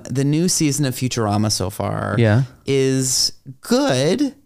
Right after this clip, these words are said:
Speaker 1: um, but there's, like, something a little bit missing. I'm, I don't know. I'm, like, I'm feeling that they're slowing down a little bit. It doesn't
Speaker 2: Yeah.
Speaker 1: feel as, like, punchy or as exciting as the other ones.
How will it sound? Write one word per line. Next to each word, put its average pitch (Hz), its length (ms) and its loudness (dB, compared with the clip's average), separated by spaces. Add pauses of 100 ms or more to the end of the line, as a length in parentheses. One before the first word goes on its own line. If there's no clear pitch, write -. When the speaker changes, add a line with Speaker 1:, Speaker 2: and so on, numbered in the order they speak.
(460)
Speaker 1:
um, 131 440 -2
but 311 300 -2
there's, 302 240 0
like, 320 140 0
something 180 380 0
a 156 60 2
little 113 300 0
bit 98 180 -2
missing. 69 500 -4
I'm, 170 200 -2
I 151 200 -2
don't 127 200 -2
know. 73 200 -4
I'm, 127 160 -2
like, 127 260 -2
I'm 165 140 0
feeling 190 520 2
that 135 240 -2
they're 113 460 -2 (1800)
slowing 98 340 -2
down 50 220 -8
a 50 80 -12
little - 200 -8
bit. - 80 -8 (120)
It - 80 -2
doesn't 240 160 4
Speaker 2:
Yeah. 170 120 6
Speaker 1:
feel 113 120 4
as, 131 140 2
like, 127 200 -4
punchy 123 400 -2
or 110 80 0
as 107 120 -2
exciting 101 480 -2
as 101 180 -2
the - 100 -4
other 98 120 -4
ones. 107 180 0